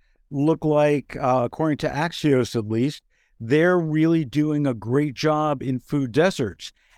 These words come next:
And what was interesting to me about this story in Axios is that, and what I didn't know, is that when you have small grocers,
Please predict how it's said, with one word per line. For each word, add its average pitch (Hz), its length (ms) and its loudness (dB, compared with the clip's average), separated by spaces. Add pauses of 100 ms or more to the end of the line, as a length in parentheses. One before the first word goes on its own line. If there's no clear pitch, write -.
(100)
And 143 140 -2
what 151 120 0
was 143 160 0
interesting 208 540 0
to 151 120 -4
me 147 160 2
about 135 300 0
this 135 140 -2
story 151 380 0
in 123 80 0
Axios 123 720 -4 (420)
is 151 320 2
that, 147 320 4
and 127 320 -2
what 131 160 2
I 127 80 4
didn't 127 300 0
know, 131 380 0 (540)
is 143 420 0
that 135 360 0
when 131 260 -2
you 131 140 0
have 190 640 -2 (380)
small 175 540 0
grocers, 147 680 2